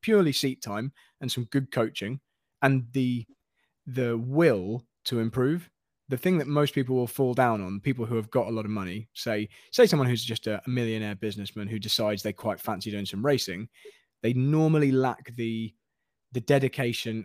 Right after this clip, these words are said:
and the will to put the effort in to become really good. So they'll normally become competent, but they're gonna be relatively slow compared to a, a, you know, a proper driver. But you would be different because you're,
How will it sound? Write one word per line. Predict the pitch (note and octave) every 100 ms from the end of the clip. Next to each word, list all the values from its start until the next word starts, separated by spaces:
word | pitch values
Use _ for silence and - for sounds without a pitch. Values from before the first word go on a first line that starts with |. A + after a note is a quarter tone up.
| -
and | G#2+ G#2 G#2+
the | A2+
will | A#2+ C3+ A2+ G#2
to | -
put | - D3 C#3+
the | B2
effort | D3 - A2
in | F2+ F#2 A2+ - _ _
to | -
become | A#2+ B2 B2+ A#2+ A2 A2
really | A#2+ A2+ G#2+ G2
good. | - - - _
So | - A#2+
they'll | C3
normally | D#3 E3+ D#3 C#3
become | B2 B2+ B2+ A#2 A2+
competent, | - G3 E3 A#2+ A2+ B2+ - _ _ _ _ _
but | C#3+ A#2+
they're | -
gonna | B2+ A2+
be | G#2+ - _ _ -
relatively | D3+ D3 B2+ A#2+ B2+ A2 A2
slow | - F#2 F2+
compared | - G2 G#2 F#2
to | G#2
a, | F#2+ G#2
a, | F#2 -
you | G2
know, | F#2
a | -
proper | - B2 - F#2+
driver. | G#2+ G2+ G#2+ G2 _ - _ _ -
But | C3 C#3+
you | D#3
would | E3+ C#3+
be |
different | C3+ C3 G#2 F2+ -
because | G2+ A2+ G#2
you're, | A#2 G#2 G2